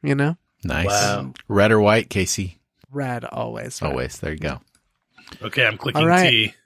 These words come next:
Speaker 1: Here we go. Choose the type of food that best describes you.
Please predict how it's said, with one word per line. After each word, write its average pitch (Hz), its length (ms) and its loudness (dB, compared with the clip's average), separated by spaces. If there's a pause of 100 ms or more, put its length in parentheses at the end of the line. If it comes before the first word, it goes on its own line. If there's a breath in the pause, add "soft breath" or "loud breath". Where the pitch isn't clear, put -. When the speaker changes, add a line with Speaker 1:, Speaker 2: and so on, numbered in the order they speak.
(460)
Speaker 1:
Here 147 280 -4
we 156 80 -4
go. 165 320 0 (1300 soft breath)
Choose 190 320 2
the 196 100 2
type 180 260 4
of 170 100 2
food 170 260 2
that 151 140 0
best 147 280 0
describes 131 520 -2
you. 123 240 -6